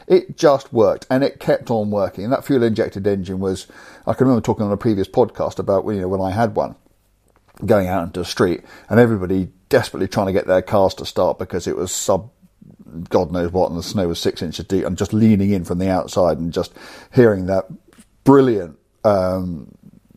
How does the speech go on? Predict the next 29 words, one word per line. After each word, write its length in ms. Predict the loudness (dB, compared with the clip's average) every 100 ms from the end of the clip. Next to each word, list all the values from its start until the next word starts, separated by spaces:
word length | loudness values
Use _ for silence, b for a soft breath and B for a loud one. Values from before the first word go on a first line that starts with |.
| -4
single 300 | 2 4 4
overhead 420 | 4 2 0 0
cam, 240 | 0 0
in 100 | -2
my 140 | -2 -4
case, 240 | -4 -2
one 140 | -2 0
point 180 | -2
eight 100 | -2
litre 240 | -4 -4 -4
engine, 260 | -4 -4
just 180 | -4 -2
fire 280 | 0 0 0
up. 180 | -4 -8 -6
You 80 | -4
know, 140 | -4 -2
I 60 | 2
literally 300 | 2 0 -4
just 160 | -2 0
turned 180 | 0
the 40 | 0
key 120 | -2
and 80 | 0
it, 180 | -2 2
and 520 | 2 2 _ -8 -6
it 60 |
started. 380 | 0 2 0 -6 B B B B B
Um, 520 | 2 4 4 2 -2 -2 2
and, 580 | 4 4 0 -4 -10